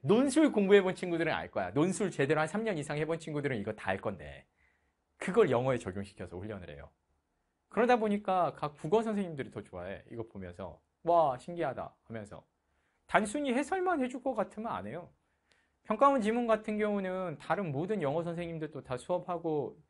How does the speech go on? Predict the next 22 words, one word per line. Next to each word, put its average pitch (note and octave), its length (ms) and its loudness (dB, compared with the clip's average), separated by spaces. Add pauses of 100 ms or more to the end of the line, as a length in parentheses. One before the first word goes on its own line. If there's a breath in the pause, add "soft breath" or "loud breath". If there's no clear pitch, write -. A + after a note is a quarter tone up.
(300 soft breath)
아니, G3 180 0
유튜브만 B3+ 520 0
검색해봐도 F#3 680 -2
무료 C3 280 -2
해설 F3+ 240 -4
강의가 E3+ 300 -4
많잖아. G#2 520 -10 (640)
뭐 F3 160 4
영어 E3+ 240 6
좀 A3 180 -4
되는 D#3 280 0
친구들은 D#3+ 840 -2 (100)
해설지만 G#3+ 500 -2
봐도 A#2 220 -6
할 D#3+ 120 -4
수 - 120 -14
있잖아. A#2 400 -10 (680)
근데 B3 200 -2
이거 E3 120 -2
강의를 F#3 300 -4
뭐하러 C3 380 -2
봐? B2+ 240 -10